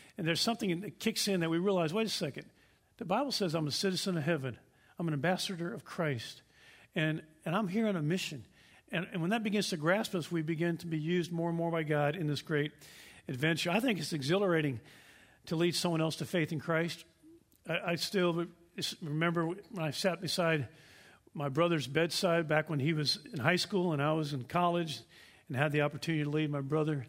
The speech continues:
to faith in Christ. It was, it was just an awesome moment, leading my mother to faith in Christ when she was seventy. It was her seventieth birthday. We're taking a walk around the house after dinner that night, and she stops me,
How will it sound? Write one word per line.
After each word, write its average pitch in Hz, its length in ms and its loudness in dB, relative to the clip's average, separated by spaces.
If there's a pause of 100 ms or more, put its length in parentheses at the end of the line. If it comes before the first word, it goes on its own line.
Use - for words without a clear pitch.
(300)
to 151 40 -10
faith 156 320 0
in 151 80 -4
Christ. 165 560 -2 (640)
It 208 120 -4
was, 139 200 -2
it 202 100 -6
was 151 160 -2
just 160 180 -6
an 226 80 -6
awesome 180 340 2
moment, 160 260 2
leading 175 180 2
my 165 100 4
mother 180 340 4
to 160 120 -4
faith 156 320 0
in 151 100 -2
Christ 156 380 0
when 139 80 -4
she - 140 -6
was 131 100 -2
seventy. 190 400 2
It 180 40 2
was 139 100 -4
her 139 80 -4
seventieth 170 400 0
birthday. 180 360 0
We're 160 140 0
taking 160 400 -2 (240)
a 156 80 -4
walk 170 340 2
around 160 280 0
the 139 80 -2
house 175 380 0 (400)
after 156 280 -2
dinner 185 280 2
that 170 200 0
night, 170 340 2 (280)
and - 100 -6
she 160 120 -4
stops 180 460 0
me, 165 280 0